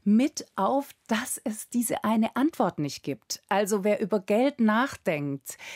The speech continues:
der kriegt keine eine eindeutige ideologiefreie Antwort. Das gibt es einfach nicht.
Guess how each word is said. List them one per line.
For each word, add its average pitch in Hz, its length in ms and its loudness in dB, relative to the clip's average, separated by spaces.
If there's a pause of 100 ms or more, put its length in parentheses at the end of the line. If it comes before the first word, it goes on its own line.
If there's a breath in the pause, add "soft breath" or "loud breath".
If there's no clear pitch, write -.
(160 loud breath)
der 196 100 2
kriegt 254 340 -4
keine 226 500 0
eine 254 460 0
eindeutige 214 1080 0
ideologiefreie 220 1400 0
Antwort. 190 320 -2
Das 185 140 -6
gibt 269 220 0
es 277 100 0
einfach 170 480 -6
nicht. - 380 -8